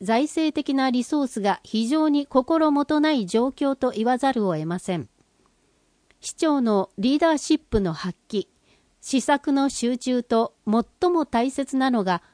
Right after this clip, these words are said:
人材であると考えます。また、予算編成では上限額を超過しているとのことでした。既存の事業を残しながら、事業費を少しずつ削減する削減方法では、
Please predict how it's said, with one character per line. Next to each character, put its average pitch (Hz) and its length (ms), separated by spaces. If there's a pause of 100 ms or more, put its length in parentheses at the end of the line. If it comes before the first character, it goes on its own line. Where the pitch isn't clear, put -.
(200)
人 240 240
材 311 260
で 269 180
あ 269 80
る 254 80
と 202 140
考 190 320
え 180 140
ま 156 140
す。 - 180 (800)
ま 247 180
た、 285 320 (320)
予 240 160
算 320 280
編 302 240
成 226 260
で 190 120
は 175 220 (260)
上 254 280
限 311 240
額 220 260
を 170 120
超 220 260
過 311 160
し - 100
て 285 240
い 277 40
る 277 120
と 302 180
の 262 140
こ 196 140
と 196 160
で 170 80
し - 120
た。 - 180 (840)
既 254 140
存 302 240
の 302 160
事 285 160
業 226 320
を 196 80
残 196 260
し 233 140
な 220 140
が 202 120
ら、 180 220 (380)
事 240 220
業 311 200
費 226 260
を 196 280
少 - 280
し 294 220
ず 320 140
つ 214 180
削 208 320
減 247 240
す 226 160
る 208 180
削 240 300
減 294 260
方 277 280
法 202 240
で 208 120
は、 175 220